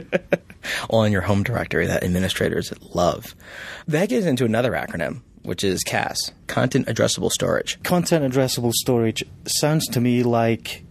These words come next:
Speaker 2: a way of saying my documents for client A are addressable as client A documents.
Speaker 1: Right. And the big thing here, there's, there's two things here where you have, when you look at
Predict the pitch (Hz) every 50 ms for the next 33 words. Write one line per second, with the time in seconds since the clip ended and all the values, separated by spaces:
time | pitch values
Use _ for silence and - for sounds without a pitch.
0 | - - 131 120 120 131 131 135 135 127 113 - - 127 120 117 117 120 117 117
1 | 117 117 113 113 - - - 127 123 120 120 117 117 117 113 - - - 135 135
2 | 139 - - 139 131 120 - - 123 - - 135 123 123 123 120 - - 135 135
3 | 131 120 107 95 - - - - - - - - - - 123 123 120 113 107 123
4 | 123 120 120 - - 117 117 113 113 104 - - - - - - 135 127 120 120
5 | 113 120 131 127 123 113 110 - - 110 104 101 - - - - - - - 170
6 | 196 147 92 - - 143 151 147 143 139 196 208 185 - 180 160 151 139 117 110
7 | 113 - - 113 - - 123 120 - - - 123 120 - 139 120 120 - 135 117
8 | 104 110 113 113 117 123 139 127 117 113 - - - - - - - - - 131
9 | 127 123 123 127 151 175 - - 160 123 98 - -